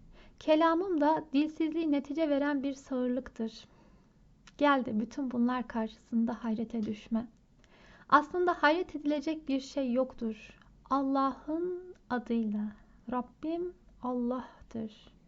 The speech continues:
Allah'ın adıyla. O bana yeter.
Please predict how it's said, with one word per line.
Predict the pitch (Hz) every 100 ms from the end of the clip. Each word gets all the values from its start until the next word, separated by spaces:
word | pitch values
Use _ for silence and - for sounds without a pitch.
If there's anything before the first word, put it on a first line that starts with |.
| - - -
Allah'ın | 262 247 247 240 233 302 269 254
adıyla. | 220 220 220 214 226 233 - - - - -
O | 302 302
bana | 254 240
yeter. | 226 220 - 240 226 -